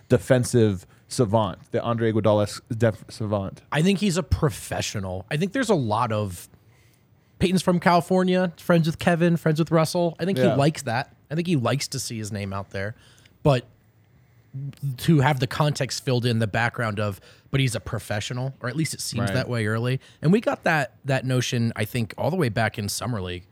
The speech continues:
Speaker 2: just asking so many questions, very reflective. So these are, these are encouraging things to learn about a, a young guy.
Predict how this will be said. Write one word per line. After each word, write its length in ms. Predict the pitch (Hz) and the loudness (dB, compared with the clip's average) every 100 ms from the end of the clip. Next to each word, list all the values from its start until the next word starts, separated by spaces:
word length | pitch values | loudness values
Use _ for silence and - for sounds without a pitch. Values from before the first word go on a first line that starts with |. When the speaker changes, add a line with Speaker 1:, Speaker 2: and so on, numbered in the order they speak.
| _ _ - | _ _ -12
Speaker 2:
just 140 | 151 | -6
asking 380 | - 123 - 127 | -2 -2 -4 -6
so 160 | - 131 | -6 -4
many 200 | 123 98 | -6 -8
questions, 560 | - 120 123 131 113 101 | -8 -8 -6 -6 -8 -6
very 200 | 113 120 | -4 -2
reflective. 720 | 107 - 101 101 110 107 104 _ _ _ _ | -4 -6 -8 -8 -8 -8 -10 _ _ _ _
So 120 | - | 0
these 180 | 151 226 | 2 2
are, 200 | 254 131 | 0 -4
these 160 | - 180 | -4 -2
are 240 | 190 143 - | 0 -2 -2
encouraging 580 | 123 104 160 143 120 123 | -6 -2 0 0 0 -2
things 280 | 123 117 - | -2 -2 -2
to 120 | 98 | -4
learn 220 | 101 98 | -4 -4
about 240 | 95 95 | -2 -2
a, 120 | 95 90 | -4 -4
a 120 | 98 | -4
young 440 | 101 95 107 107 92 | -4 -4 -2 -2 -2
guy. 320 | 90 85 | -4 -6